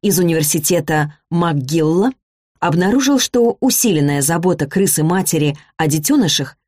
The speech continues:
не только кормление, но и вылизывание – очень сильно влияет на их способность в будущем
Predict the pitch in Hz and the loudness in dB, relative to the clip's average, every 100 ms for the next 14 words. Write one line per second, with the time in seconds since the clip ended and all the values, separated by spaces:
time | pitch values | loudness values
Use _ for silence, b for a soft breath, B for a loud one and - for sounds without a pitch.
0 | _ 160 160 143 143 143 135 139 160 208 | _ -4 -2 -2 -2 -2 0 0 2 2
1 | 247 254 B - 165 165 - 240 190 160 | 0 -4 B -4 -2 -2 0 0 2 2
2 | 135 135 156 196 269 b b b _ 254 | 2 0 2 2 0 b b b _ -2
3 | 247 247 - 320 240 151 165 220 285 202 | 2 0 2 2 2 2 2 2 0 0
4 | 160 208 202 - 151 277 220 160 147 175 | 0 0 -2 -2 0 0 0 0 -2 -2
5 | 269 175 - 127 | 0 0 0 -4